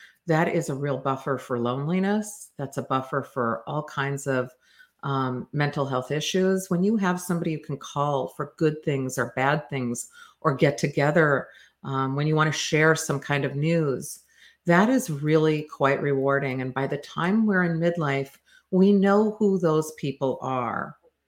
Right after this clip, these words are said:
We know that those individuals are there for us, we make an effort that goes beyond what we make with superficial friendships like we did in our twenties,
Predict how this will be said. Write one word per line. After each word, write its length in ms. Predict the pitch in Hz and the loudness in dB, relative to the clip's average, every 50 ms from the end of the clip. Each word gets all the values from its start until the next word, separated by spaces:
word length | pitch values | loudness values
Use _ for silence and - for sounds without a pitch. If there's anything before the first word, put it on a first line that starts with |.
| _ _ _ _ _ _ _ | _ _ _ _ _ _ _
We 200 | - 165 180 185 | 2 4 6 6
know 640 | 175 170 175 175 170 170 180 185 190 190 185 175 170 | 6 6 4 4 4 4 4 4 4 4 4 4 2
that 200 | 165 - 151 147 | 2 0 0 0
those 320 | - 151 147 156 156 156 - | 0 2 2 2 0 0 -2
individuals 580 | 160 151 156 151 151 143 147 147 139 139 135 | -4 -4 -4 -4 -4 -4 -2 -2 -4 -4 -2
are 120 | 147 139 135 | -2 -4 -2
there 260 | 135 127 123 127 127 | -2 0 0 0 -2
for 340 | 127 - - 127 117 110 90 | -2 -4 -6 -4 -4 -4 -2
us, 500 | 80 69 82 90 - - - - - _ _ _ _ _ _ _ _ _ _ - 165 | -4 -4 -4 -4 -6 -6 -8 -12 -16 _ _ _ _ _ _ _ _ _ _ -4 0
we 320 | 165 165 156 156 156 - | 2 2 2 2 0 -4
make 540 | 165 156 165 170 170 185 196 196 - - - | -4 -2 0 2 2 2 0 0 -4 -8 -6
an 180 | - 156 151 - - | -4 -4 -4 -2 -2
effort 640 | 151 151 147 - - - 143 127 123 - - - - - _ _ _ _ _ - | -2 -2 -2 -4 -6 -4 -2 -2 -2 -4 -6 -10 -12 -14 _ _ _ _ _ 2
that 200 | 165 165 165 - | 2 2 4 4
goes 320 | 165 156 160 165 160 165 | 4 6 4 4 2 0
beyond 600 | - 160 147 151 147 147 151 151 156 160 160 151 | -2 -2 -2 0 0 2 2 2 2 0 0 -2
what 160 | 151 143 - | -4 -4 -4
we 120 | 147 147 143 | -4 -4 -4
make 320 | 135 135 135 135 135 - | -2 -2 -2 -2 -2 -4
with 120 | 147 143 | -4 -6
superficial 720 | - - - 151 147 - 143 139 - - 143 143 - 151 | -4 -2 -4 -4 -2 -4 -8 -8 -6 -6 -6 -4 -4 -4
friendships 640 | 143 - - - 135 131 131 127 - - 139 - - - | -6 -6 -4 -2 -2 -2 -2 -4 -4 -6 -6 -6 -4 -4
like 220 | 156 147 147 - | -4 -4 -2 0
we 120 | 196 202 185 - | 0 0 0 0
did 180 | - 151 147 151 | -2 -4 -2 0
in 80 | 165 | 0
our 120 | 160 156 156 | 0 0 -2
twenties, 680 | - - - 160 170 175 151 117 - - - - - | -4 -4 -2 0 0 0 0 -4 -6 -10 -14 -16 -18